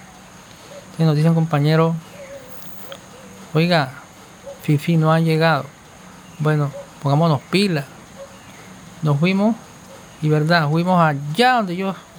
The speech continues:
más o menos, no sabía los sitios donde él, él había ido a echar los equipos, y él no, no lo encontramos. "Grítele, Fifi,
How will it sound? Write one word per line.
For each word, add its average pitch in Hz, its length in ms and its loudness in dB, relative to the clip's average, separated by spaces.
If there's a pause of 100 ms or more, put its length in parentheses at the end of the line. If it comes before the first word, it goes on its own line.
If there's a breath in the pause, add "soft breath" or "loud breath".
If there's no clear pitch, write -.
más 160 100 4
o 180 40 2
menos, 196 200 -2
no 190 120 -2
sabía 165 260 2
los 165 140 2
sitios 170 440 0 (520)
donde 147 380 2
él, 160 100 0
él 165 300 2
había 165 160 6
ido 180 180 2
a 160 120 2
echar 160 260 -2
los 170 320 0
equipos, 196 480 -2 (1300)
y 160 160 2
él 165 160 2
no, 165 120 0 (200)
no 160 100 0
lo 160 80 2
encontramos. 151 580 0 (1600)
"Grítele, 196 640 0 (220)
Fifi, 226 560 -2